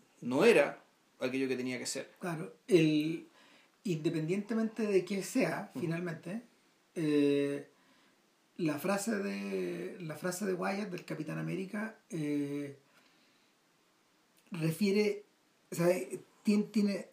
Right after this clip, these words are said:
Speaker 2: tiene la estructura de una frase que es generacional.
Speaker 1: Sí.
Speaker 2: Eh, el Hopper y Fonda se están refiriendo a la generación completa.
Speaker 1: Exacto.
Speaker 2: Y, y la estamos cagando antes de empezar prácticamente,
Speaker 1: Mm.
Speaker 2: po, weón, porque esto es el albur de esta cultura.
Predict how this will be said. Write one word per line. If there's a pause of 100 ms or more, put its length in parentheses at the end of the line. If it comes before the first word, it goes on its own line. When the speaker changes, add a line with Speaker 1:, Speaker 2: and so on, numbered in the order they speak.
Speaker 2:
tiene
la
estructura
de
una
frase
que
es
generacional.
Speaker 1:
Sí. (840)
Speaker 2:
Eh,
el (380)
Hopper
y
Fonda
se
están
refiriendo
a
la
generación
completa. (100)
Speaker 1:
Exacto. (720)
Speaker 2:
Y, (540)
y
la
estamos
cagando
antes
de
empezar
prácticamente,
Speaker 1:
Mm.
Speaker 2:
po,
weón,
porque
esto
es
el
albur
de
esta
cultura.